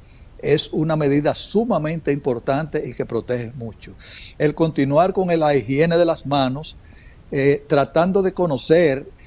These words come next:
la incidencia del virus en su área, en su región o su barrio, es sumamente importante porque eso haría que usted se mantenga alejado de las personas que puedan tener el virus.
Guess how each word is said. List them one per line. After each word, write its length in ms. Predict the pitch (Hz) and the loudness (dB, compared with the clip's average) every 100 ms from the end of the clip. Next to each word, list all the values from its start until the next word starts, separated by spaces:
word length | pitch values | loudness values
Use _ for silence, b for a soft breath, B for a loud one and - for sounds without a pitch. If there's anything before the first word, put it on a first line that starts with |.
| B - - | B -20 -4
la 200 | 135 139 | 0 0
incidencia 920 | 147 135 131 120 139 190 208 - 196 | 0 -4 -4 0 2 2 0 0 -2
del 200 | 175 165 | 0 0
virus 520 | 135 160 131 135 - - | 2 2 2 -2 -8 -10
en 260 | 139 147 151 | -6 -6 -6
su 260 | - 123 131 | -6 0 2
área, 300 | 151 123 117 | 2 0 -4
en 80 | |
su 140 | 117 117 | -8 -10
región 520 | 110 123 160 131 127 | -6 -4 -2 -2 -6
o 60 | 135 | -10
su 140 | 113 | -8
barrio, 520 | 117 143 101 110 180 - B B B B - | -2 0 -2 -6 -8 -12 B B B B -10
es 140 | 135 | -6
sumamente 480 | - 156 156 156 156 | -2 -2 -2 -4 -4
importante 640 | 156 165 160 170 135 113 87 B B B - - | -2 -4 -2 -2 -2 -6 -14 B B B -16 -6
porque 340 | 123 - 147 | -6 -2 0
eso 300 | 147 170 156 | 0 0 0
haría 360 | - 127 165 170 | -2 -2 0 -2
que 140 | - | -4
usted 280 | 120 - 151 | -8 -2 -2
se 160 | - 127 | 0 -4
mantenga 460 | 113 123 139 143 | -4 -6 -4 -2
alejado 500 | 135 120 165 226 156 | -2 -2 -2 0 0
de 60 | 123 | -4
las 100 | 113 | -6
personas 400 | 107 - 135 139 | -8 -4 -4 -4
que 120 | 123 | -6
puedan 300 | 131 127 123 | -4 -4 -4
tener 260 | 120 117 113 | -6 -6 -6
el 120 | 104 | -8
virus. 400 | 110 95 95 | -10 -12 -16